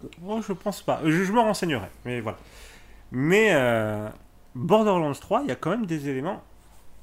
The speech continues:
Speaker 2: intéressants, mais je suis assez d'accord que ça a une... ça a été une déception par rapport à Borderlands deux.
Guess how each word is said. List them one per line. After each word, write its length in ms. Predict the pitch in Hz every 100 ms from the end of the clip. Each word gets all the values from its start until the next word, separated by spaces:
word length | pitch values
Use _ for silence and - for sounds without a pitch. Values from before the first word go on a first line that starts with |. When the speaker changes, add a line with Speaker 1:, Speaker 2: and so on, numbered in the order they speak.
| -
Speaker 2:
intéressants, 760 | 147 160 170 156 147 - 135 -
mais 400 | 120 120 120 -
je 120 | 117 104
suis 220 | - 131 - - - 170
assez 240 | 170 175
d'accord 320 | 117 - 190
que 100 | -
ça 160 | - 107
a 40 |
une... 160 | 98 107
ça 160 | - 104
a 60 | 98
été 160 | -
une 200 | 156 98 95
déception 540 | 160 - 117 - 117 165 - - - - - - - - - -
par 120 | 95
rapport 260 | 101 147
à 40 | 120
Borderlands 420 | 107 107 107 104
deux. 280 | 104 95